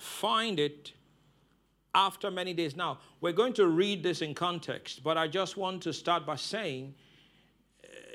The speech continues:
that the passage here speaks of giving. "Cast thy bread upon the waters." Now, when you look at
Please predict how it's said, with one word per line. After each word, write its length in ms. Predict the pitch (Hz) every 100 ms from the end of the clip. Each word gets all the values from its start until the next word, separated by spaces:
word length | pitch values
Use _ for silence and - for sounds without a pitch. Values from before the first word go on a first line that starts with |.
| -
that 260 | 170 160 -
the 100 | 160
passage 600 | - 247 240 - 196 -
here 380 | 185 180 156 151
speaks 520 | - - 202 180 -
of 180 | 151 120
giving. 440 | 190 151 95 76 - _ _ _ _ _ _ _ _ _ _ _ _ _ _ _ _ _ _ _ _ _ _
"Cast 480 | - 202 208 - - - -
thy 480 | 135 165 165 160 160
bread 600 | 117 117 156 160 123 87 - - _ _ _
upon 420 | 156 - 190 185 175
the 80 |
waters." 680 | 156 151 135 104 - - - - _ _ _ _ _ _ -
Now, 160 | 170
when 160 | 170 170
you 100 | 165
look 240 | 180 190
at 160 | 180 156